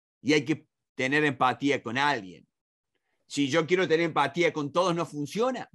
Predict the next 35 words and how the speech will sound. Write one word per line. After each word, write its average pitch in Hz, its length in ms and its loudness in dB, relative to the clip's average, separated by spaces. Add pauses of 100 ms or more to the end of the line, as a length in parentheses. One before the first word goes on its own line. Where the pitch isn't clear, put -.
(260)
Está - 220 -2
muy 180 240 6
bueno 240 220 6
el 190 80 0
sistema, 190 460 2
busca 165 640 2 (440)
quién 220 340 0
es 208 200 -4
tu, 156 340 0 (220)
quién 202 240 -2
va 190 60 10
a 170 40 4
ser 170 200 0
tu 151 180 -2
alianza, 143 720 -2 (140)
quién 160 160 -6
va 165 60 8
a 151 40 4
ser 151 160 0
tu 139 140 0
alianza, 139 240 2
quién 147 160 -6
va 143 60 0
a 135 40 0
ser 143 180 -4
la, 127 240 0 (460)
la 120 100 -8
persona 143 380 0
que, 123 360 -4 (280)
que, 123 320 0
que 123 340 0
entra, 160 460 2
que 123 140 -4
lo 117 100 -4
usa, 143 640 2